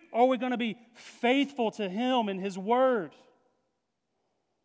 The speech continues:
The world around us continues and wants to redefine what biblical marriage is and biblical sexuality and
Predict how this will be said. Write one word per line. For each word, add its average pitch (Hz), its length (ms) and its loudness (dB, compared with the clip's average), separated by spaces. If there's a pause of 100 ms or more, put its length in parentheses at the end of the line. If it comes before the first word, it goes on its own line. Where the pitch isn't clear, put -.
(840)
The 185 100 -4
world 233 300 6
around 226 420 0
us - 280 -6 (600)
continues 233 600 -2
and 190 120 -4
wants 233 200 -2
to 220 120 -6
redefine 240 720 -4
what 196 240 -2
biblical 226 580 -2 (240)
marriage 226 460 2
is 175 200 -4
and 156 160 -10
biblical 247 480 -4 (140)
sexuality 214 880 0
and 165 100 -6